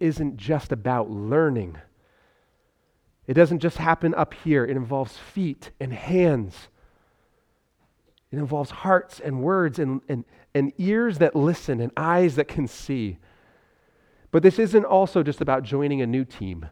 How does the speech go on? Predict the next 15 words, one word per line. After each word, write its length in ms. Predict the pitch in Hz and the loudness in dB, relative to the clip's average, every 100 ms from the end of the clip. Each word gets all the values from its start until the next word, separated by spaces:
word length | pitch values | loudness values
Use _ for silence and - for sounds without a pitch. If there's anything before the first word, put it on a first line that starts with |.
| _ - - | _ -20 -10
There 140 | 127 139 | 0 4
are 100 | 151 | 4
many 500 | 147 151 185 185 185 | 6 6 6 6 4
in 140 | 160 | 2
this 240 | 143 127 139 | 0 -2 0
room 200 | 139 120 | 0 0
who 200 | 127 123 | 0 0
are 160 | 110 | 0
serving. 600 | - - 123 117 95 85 85 | -4 -6 -4 -4 -6 -8 -8
Like 240 | 117 117 | -8 -4
I 60 | 120 | -4
said, 180 | - 107 | -2 -2
I 80 | 95 | -2
can 180 | 110 | -2
name 240 | 107 110 | -2 -2